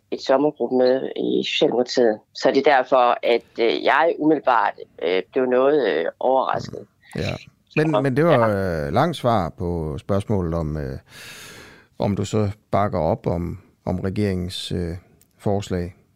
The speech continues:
Speaker 2: øh, på at sætte et loft over huslejestigninger. Hvad, hvad var svaret egentlig? Bakker I op om det i De Radikale?
Speaker 1: Ja, det gør vi. Øh, og, øh, det gør vi jo så, fordi at, øh, øh, det er jo så regeringen, øh, og boligministeren, øh,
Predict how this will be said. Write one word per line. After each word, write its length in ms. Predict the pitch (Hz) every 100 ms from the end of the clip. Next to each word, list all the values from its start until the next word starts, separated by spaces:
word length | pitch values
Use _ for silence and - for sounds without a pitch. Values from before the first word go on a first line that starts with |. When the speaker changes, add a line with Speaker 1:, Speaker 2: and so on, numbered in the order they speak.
| _ _ _ _ _ _
Speaker 2:
øh, 260 | 95 90 80
på 180 | - 101 98 - -
at 80 | 110
sætte 180 | - 113
et 60 | 104
loft 240 | 107 -
over 120 | 95
huslejestigninger. 720 | 101 110 98 98 107 107 101
Hvad, 200 | 98 117
hvad 220 | 117 135 135
var 140 | 127
svaret 360 | - 147 123 127
egentlig? 220 | 127 110
Bakker 260 | 110 110
I 100 | 110
op 160 | 120 156
om 180 | 131 117
det 80 | 101
i 100 | 98
De 120 | 104
Radikale? 460 | 104 104 127 117 107 _ _ _ _ _ _ _ _
Speaker 1:
Ja, 260 | 170 165 156 - _
det 120 | 175
gør 200 | 175 165
vi. 280 | 180 175 190 -
Øh, 380 | 151 156 151 143 - -
og, 400 | 151 156 151 147
øh, 60 | 143 143
det 100 | -
gør 200 | 185 185
vi 100 | 190
jo 60 |
så, 280 | 180 170 165
fordi 380 | 170 160 170 160 -
at, 380 | 135 139 _ 151
øh, 300 | 143 139 135 -
øh, 160 | 123 135
det 160 | 131 170
er 40 |
jo 80 | 165
så 200 | 180 170
regeringen, 800 | 160 156 202 170 127 117 113 76
øh, 200 | 85 104 -
og 300 | 131 131 131
boligministeren, 840 | 156 165 190 180 147 165 151 120
øh, 80 | 107